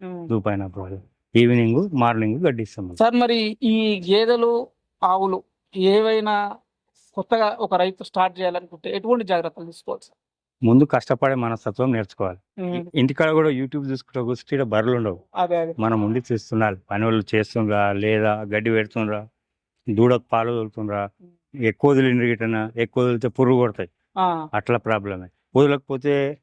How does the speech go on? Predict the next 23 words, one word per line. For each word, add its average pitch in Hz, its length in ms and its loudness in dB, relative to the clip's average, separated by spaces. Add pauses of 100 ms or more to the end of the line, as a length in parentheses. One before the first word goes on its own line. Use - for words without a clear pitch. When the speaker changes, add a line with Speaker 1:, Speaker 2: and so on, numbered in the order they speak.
(160)
Speaker 2:
చచ్చిపోతాయి, 120 400 -2
అది 117 120 0
ప్రాబ్లం. 101 440 -4
Speaker 1:
ఆ. 156 120 -18
Speaker 2:
కాబట్టి 117 340 -6
అన్ని 117 100 -4
Speaker 1:
జాగ్రత్తలు 196 260 -2
Speaker 2:
రకాల - 140 -8
Speaker 1:
తీసుకోవాలి. 117 300 -2
Speaker 2:
జాగ్రత్తలు 107 260 -8
Speaker 1:
ఎన్ని 107 100 -10
Speaker 2:
తీసుకుంటాం. 208 380 -8
Speaker 1:
లీటర్లు 254 280 -4
ఇస్తారు 240 220 -8
సార్ 220 160 -4 (100)
per 196 140 -2
day 208 160 -2
మీరు? 190 260 -8 (1120)
Speaker 2:
ఇగో 175 300 6
హాఫ్ 156 260 2
లీటర్ 165 240 6
వదిలేసి 156 300 2
చూస్తాం, 139 320 2